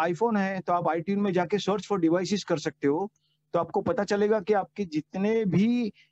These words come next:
आपने mobile phone use किए हैं वो account से आपको सब दिखेंगे, आपको Google dashboard में दिखेंगे और iTunes में भी आपको दिखेंगे, और आपने कहाँ पे यूज़ किया, कितना यूज़ किया, सब उसका statistics वहाँ पे store किया जाता है।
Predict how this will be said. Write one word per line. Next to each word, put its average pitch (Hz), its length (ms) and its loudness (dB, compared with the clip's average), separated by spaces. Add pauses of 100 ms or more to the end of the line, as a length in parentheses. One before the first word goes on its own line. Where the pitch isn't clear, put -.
(120)
आपने 202 520 -2 (100)
mobile 185 280 2
phone 196 200 0
use 175 320 0
किए 185 140 2
हैं 170 240 -2
वो 160 240 2
account 196 360 -2
से - 120 0
आपको - 260 0
सब 202 200 -2
दिखेंगे, 151 460 2 (840)
आपको 190 320 2
Google 170 360 4
dashboard 170 400 2
में 185 100 0
दिखेंगे 147 400 2
और 156 200 0
iTunes 180 300 -2
में 190 180 2
भी 185 100 4
आपको 185 240 0
दिखेंगे, 123 440 2 (380)
और 190 180 2
आपने 190 280 -2
कहाँ 185 240 -2
पे 208 120 0
यूज़ 185 260 -2
किया, 190 160 2
कितना 175 300 -2
यूज़ 185 280 0
किया, 185 160 2
सब 202 240 0
उसका 180 280 0
statistics 175 600 -4
वहाँ 143 200 0
पे 196 120 -4
store 160 280 0
किया 135 160 0
जाता 101 260 -6
है। 95 100 -6